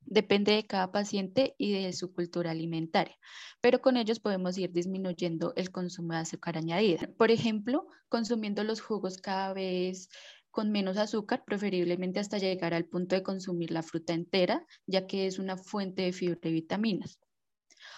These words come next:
O cuando consumamos, eh, el tinto de todas las mañanas, hacerlo cada vez con menos azúcar,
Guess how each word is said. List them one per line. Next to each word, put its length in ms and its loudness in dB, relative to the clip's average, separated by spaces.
O 160 8
cuando 300 4
consumamos, 760 2
eh, 380 0
el 160 2
tinto 260 0
de 80 4
todas 200 2
las 120 0
mañanas, 680 2
hacerlo 460 0
cada 280 0
vez 180 0
con 180 -6
menos 260 -2
azúcar, 500 0